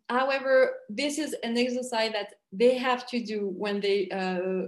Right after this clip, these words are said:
when they are elected, and that they, there is this, uh, official, uh, in France and in Hungary at least, um, official, uh, picture section, sessions in which they come and pose and so on. So, so it's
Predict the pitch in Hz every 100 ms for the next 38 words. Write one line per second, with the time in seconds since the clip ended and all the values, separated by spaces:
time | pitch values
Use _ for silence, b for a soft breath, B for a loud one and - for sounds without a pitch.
0 | - _ 214 208 208 202 - 190 175 -
1 | - - - 185 180 180 180 170 - 185
2 | 190 185 180 - - 175 170 - 190 202
3 | 190 196 185 185 185 185 165 - 190 185
4 | 208 202 208 B B _ 175 202 208 220
5 | 262 247 220 214 208 208 214 208 202 -
6 | 208 196 190 190 190 185 - _ _ _
7 | _ _ _ - 220 226 190 208 202 -
8 | 190 185 262 247 254 220 233 220 - 202
9 | 185 - 220 214 190 185 190 185 185 185
10 | 185 180 202 190 180 185 185 185 180 -
11 | 185 190 180 208 B B B - 262 -
12 | 277 -